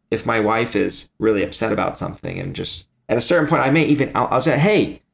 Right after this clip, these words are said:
you wanna keep going? Or can I offer you, can I, can I give you my take on this?" And sometimes she'll say, like, "Yeah, give me your take." Other times it's like, "No,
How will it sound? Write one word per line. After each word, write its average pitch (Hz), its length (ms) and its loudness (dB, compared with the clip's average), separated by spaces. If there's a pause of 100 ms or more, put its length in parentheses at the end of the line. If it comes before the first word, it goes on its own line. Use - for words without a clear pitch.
(140)
you 104 60 -2
wanna 110 140 0
keep - 180 -6
going? 151 420 0
Or 104 340 0
can - 200 -6
I 101 80 2
offer 104 280 -2
you, 117 400 -2
can 110 120 -2
I, - 20 0
can 107 200 -4
I 104 40 2
give 104 180 -2
you 110 80 -2
my 107 140 0
take 113 260 -2
on 135 140 -2
this?" 151 200 0
And 113 240 -2 (280)
sometimes 147 480 0
she'll 117 160 0
say, 110 180 0
like, 110 320 -2 (140)
"Yeah, 196 300 2
give - 140 4
me 190 100 4
your 170 120 6
take." 208 400 0
Other 214 220 4
times 123 260 0
it's 110 120 -4
like, 113 340 0 (580)
"No, 110 300 0